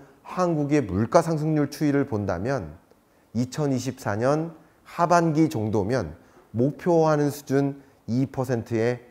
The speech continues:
거의 부합하는 시점이 올 거라고 보는 것이죠. 그리고 그 이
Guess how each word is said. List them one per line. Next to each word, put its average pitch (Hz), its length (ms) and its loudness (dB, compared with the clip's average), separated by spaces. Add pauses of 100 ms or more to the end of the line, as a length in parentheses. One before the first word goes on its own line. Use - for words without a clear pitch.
(180)
거의 110 360 0
부합하는 127 540 2
시점이 113 600 -4 (200)
올 117 220 2
거라고 110 400 2
보는 101 300 -4
것이죠. 87 680 -6 (240)
그리고 123 360 0
그 165 640 6
이 135 200 -2